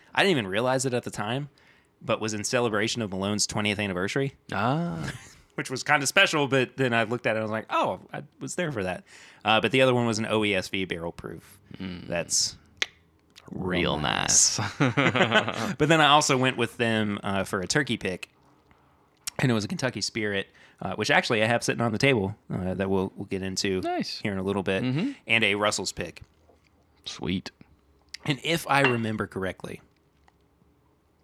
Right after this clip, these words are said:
Speaker 1: both were Camp Nelson.
Speaker 2: Mm-hmm.
Speaker 1: I know at least the Russell's Pick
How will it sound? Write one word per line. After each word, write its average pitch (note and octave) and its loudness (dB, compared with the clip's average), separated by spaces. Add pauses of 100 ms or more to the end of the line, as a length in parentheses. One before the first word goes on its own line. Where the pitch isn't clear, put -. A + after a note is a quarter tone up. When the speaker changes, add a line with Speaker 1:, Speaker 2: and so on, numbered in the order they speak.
(340)
Speaker 1:
both G#2+ -2
were A#2 -2
Camp A2+ -6
Nelson. D#3 -2 (560)
Speaker 2:
Mm-hmm. G#2 0 (240)
Speaker 1:
I A#2 0
know C#3 6
at A#2+ 0
least C3 2 (960)
the C#3 0
Russell's A#2+ 2
Pick - -8